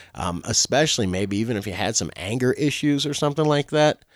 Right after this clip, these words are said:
I know I've come home in a terrible mood or come home and just whatever, man, seen, you know, got a letter telling me that I, uh, you know,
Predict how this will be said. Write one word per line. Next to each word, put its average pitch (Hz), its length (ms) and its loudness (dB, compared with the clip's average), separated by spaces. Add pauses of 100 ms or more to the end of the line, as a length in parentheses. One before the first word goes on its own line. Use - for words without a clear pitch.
(360)
I 113 140 0
know 160 160 6
I've 151 240 6
come 80 200 -2
home 87 380 -2
in 95 160 -8
a - 100 -12
terrible 139 640 2
mood 131 380 4
or - 60 0
come 104 200 -2
home 110 240 -2
and 98 100 -4
just - 340 -2
whatever, 101 460 -2
man, 82 300 -10
seen, 98 420 -4 (480)
you 92 120 -6
know, 98 80 -8 (240)
got 120 200 4
a 110 60 2
letter 110 340 4
telling 104 380 0
me 101 120 0
that 95 200 -2
I, 92 220 0
uh, 95 500 -2
you 101 80 -10
know, 87 160 -8